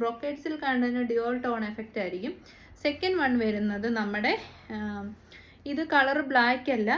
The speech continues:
ഇത് ബോട്ടിൽ ഗ്രീൻ ആണ്. പക്ഷേ വീഡിയോയിൽ ചിലപ്പോൾ ബ്ലാക്ക് ആയിട്ടായിരിക്കും തോന്നുന്നത്. ഫൈനൽ വൺ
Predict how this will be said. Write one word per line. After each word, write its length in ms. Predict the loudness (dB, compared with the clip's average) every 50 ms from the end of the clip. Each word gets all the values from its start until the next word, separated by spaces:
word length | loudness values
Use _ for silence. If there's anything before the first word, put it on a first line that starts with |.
| 0 -2 -2
ഇത് 120 | -2 -2 -2 0 2 2
ബോട്ടിൽ 280 | 2 0 0 -2 -6 -6 -6
ഗ്രീൻ 240 | -6 -4 -2 -2 0 0 0
ആണ്. 100 | -2 -2 -4
പക്ഷേ 200 | -4 -4 -6 -6 -4
വീഡിയോയിൽ 300 | -6 -4 0 0 0 2 0
ചിലപ്പോൾ 280 | 0 -2 -2 -4 -6 -6 -4 0 2
ബ്ലാക്ക് 300 | 2 2 2 0 0 -2
ആയിട്ടായിരിക്കും 480 | -2 -2 -2 -4 -4 -4 -6 -6 -8 -6 -6 -6
തോന്നുന്നത്. 320 | -6 -6 -6 -6 -6 -8 -12 -18 -20 -20 -20 -20 -20 -4 0 2
ഫൈനൽ 320 | 2 2 2 0 0 0 2 2
വൺ 80 | 2